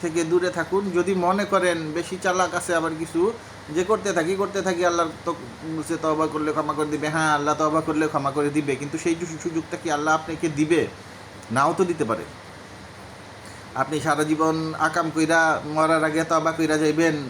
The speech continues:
আপনি এত চালাক আর আপনি, আর আল্লাহ কিছু জানে না, এরকম বোধহয় মনে করেন না আল্লাহকে। যাই হোক, উম, ভালো কাজ করুন, সকল প্রকার অসৎকর্ম থেকে দূরে থাকুন যদি জান্নাতে যেতে চান।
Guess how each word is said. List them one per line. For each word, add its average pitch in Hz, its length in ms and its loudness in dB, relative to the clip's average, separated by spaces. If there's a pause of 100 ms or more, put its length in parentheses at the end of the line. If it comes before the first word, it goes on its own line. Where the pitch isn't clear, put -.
(300)
আপনি 143 220 0
এত 170 200 0
চালাক 156 440 2
আর 151 100 4
আপনি, 151 240 0 (100)
আর 151 140 4
আল্লাহ 147 380 2
কিছু 156 220 -2
জানে 170 220 2
না, 151 240 2 (360)
এরকম 147 340 0
বোধহয় 135 240 2
মনে 180 200 4
করেন 165 280 2
না 170 180 0
আল্লাহকে। 143 460 0 (840)
যাই 165 160 4
হোক, 208 180 4 (380)
উম, 127 540 -4 (400)
ভালো 170 180 4
কাজ 190 140 0 (100)
করুন, 156 380 0 (520)
সকল 185 360 0
প্রকার 156 460 4 (480)
অসৎকর্ম 151 640 -2
থেকে 143 220 -2
দূরে 151 300 2
থাকুন 160 380 -2
যদি 147 260 0
জান্নাতে 131 460 0
যেতে 131 260 -4
চান। 113 180 -2